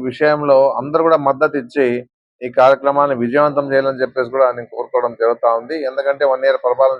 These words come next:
చూసాం, అధికారాన్ని ఇచ్చిండేది వైఎస్ఆర్ సీపీని టార్గెట్ చేయడమే ఒక కార్యక్రమంగా జరుగుతా ఉంది. ఎన్నో మానభంగాలు జరిగినాయి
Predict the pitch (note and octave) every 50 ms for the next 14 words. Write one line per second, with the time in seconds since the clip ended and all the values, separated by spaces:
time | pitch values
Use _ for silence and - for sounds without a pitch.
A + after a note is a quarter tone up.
0 | A#2+ B2 A#2 - - D#3 E3+ - _ _ _ _ _ - _ _ _ _ _ _
1 | _ _ _ _ _ _ _ _ _ - A#2+ B2 C#3 D3 D#3 E3 E3+ F3 F3 F3
2 | E3+ E3 D3 - - E3+ E3+ D#3+ D#3+ D#3+ E3+ F3+ E3 D3 D#3 D#3+ D#3 C#3+ - E3
3 | D#3 D3 - - D3 C#3+ - D3+ D3 C3+ - C#3 C3+ C#3 C#3 C#3+ C3 B2+ C3+ C3
4 | C3+ C3+ C3+ D3 D3 C3+ B2+ A#2+ A#2 B2 B2 C3 C3 - C3+ C3+ C3 C3+ B2+ A#2+
5 | A2+ G#2 F#2+ - _ _ _ _ _ _ A2+ A2+ A#2+ B2 C3+ C#3 C3 B2+ A#2+ B2
6 | B2 C3 D3+ D3+ C3 B2 B2+ C#3 D3 D3+ D#3 D3 C#3 C3 B2 B2+ C3 C#3 C#3 C3+
7 | C#3 C#3 C#3 C#3 C3+ C3 B2+ B2+ B2+ B2 C3 C#3+ D3 C#3+